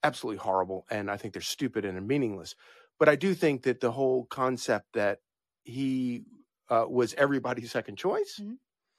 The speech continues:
Speaker 1: was, uh, w-, tells you a lot about his future. But the other thing that I would say real quick is that, uh, he should have run the campaign <laughs> that Vivek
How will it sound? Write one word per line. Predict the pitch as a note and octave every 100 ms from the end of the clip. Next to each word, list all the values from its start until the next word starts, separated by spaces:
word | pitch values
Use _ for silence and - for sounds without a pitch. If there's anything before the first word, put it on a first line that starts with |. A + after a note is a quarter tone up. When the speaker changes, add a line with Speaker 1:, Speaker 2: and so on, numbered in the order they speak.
| _ _ _ _
Speaker 1:
was, | B2+ C3 B2 A#2+ - - - _ _ _ -
uh, | - B2+ B2 -
w-, | D#3 F3 F#3
tells | F#3+ E3+ E3 D3+
you | D3+
a |
lot | C#3 C3+
about | C#3 C3+ C3 -
his | E3 F#3
future. | C4+ C4 - - - - - _ _
But | G#3+ G3+
the | A3+
other | C#4+
thing | B3+ G3+ F3
that | D3+ C#3
I | C3
would | A#2+
say | A2+ A#2+ -
real | C3+
quick | B2+ G2 -
is | B2 A2+ - - _ _
that, | C3 B2+ - _
uh, | C3 A#2+ - -
he | - - F3
should | - G3
have | F#3
run | D3 C3+
the | C#3
campaign | - C#3+ C3 - F#2 C#3 G#2 - -
<laughs> | - -
that | C3+ C3 _ -
Vivek | C3 A2+